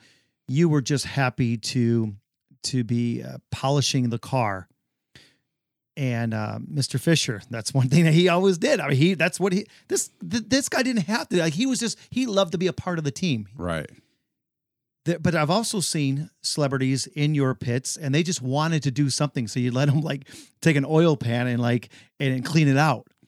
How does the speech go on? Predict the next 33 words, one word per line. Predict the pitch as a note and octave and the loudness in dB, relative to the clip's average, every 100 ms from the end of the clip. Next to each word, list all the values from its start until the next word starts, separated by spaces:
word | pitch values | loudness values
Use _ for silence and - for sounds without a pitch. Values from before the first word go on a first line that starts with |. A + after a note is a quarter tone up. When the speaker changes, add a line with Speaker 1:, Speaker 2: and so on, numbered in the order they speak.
| _ _ - | _ _ -10
Speaker 1:
Um, | B2 A2+ A#2 | -6 -6 -4
I | A#2 | -4
seen | D3+ C#3 | -2 0
Jesse | D3 C#3 D#3+ | 2 2 0
James | D3 E3 E3 | 2 4 2
back | - A#2+ | 2 0
there | - | 0
several | A#2+ D#3+ D#3+ D#3 | 0 2 2 2
times, | A#2+ A#2 G#2 A2 - | 2 -2 -2 -4 -2
Speaker 2:
Oh, | G2 | 2
Speaker 1:
you | |
know | C#3 | 4
Speaker 2:
yeah. | C#3 | 4
Speaker 1:
what | C#3 | 4
I | C#3 | 4
mean? | C#3+ D3+ - - - - | 4 2 -2 -18 -20 -14
Uh, | G3 - _ _ _ _ _ - | -16 -16 _ _ _ _ _ -4
who | B2+ B3+ C#4 | 4 4 6
has | A3+ | 2
been | C3+ F3+ E3 D3 - _ | 0 0 0 -4 -8 _
some | - D#3+ C3 | -6 -4 -2
people | D#3+ D#3 C3 A#2+ | -2 -2 -2 -2
that | G#2 A#2+ A2 - _ _ _ _ _ _ _ _ _ _ _ _ _ _ _ _ _ | -4 -4 -4 -8 _ _ _ _ _ _ _ _ _ _ _ _ _ _ _ _ _
they | E3 | 2
were | F#3 F3 | 4 2
in | F3+ F#3 | 2 2
your | E3 D3 C#3+ | 2 0 -2
pits, | - D#3+ C3+ - - - _ _ _ _ _ _ - | -4 -4 -6 -6 -8 -8 _ _ _ _ _ _ 0
they | D#3+ | 4
wanted | F3+ E3 E3+ D#3 | 4 2 0 -2
to | C3+ | -2
meet | C3 C#3+ D#3+ | 0 0 -2
you, | D#3+ D3 C#3+ A#2 G#2+ | -2 0 0 0 -4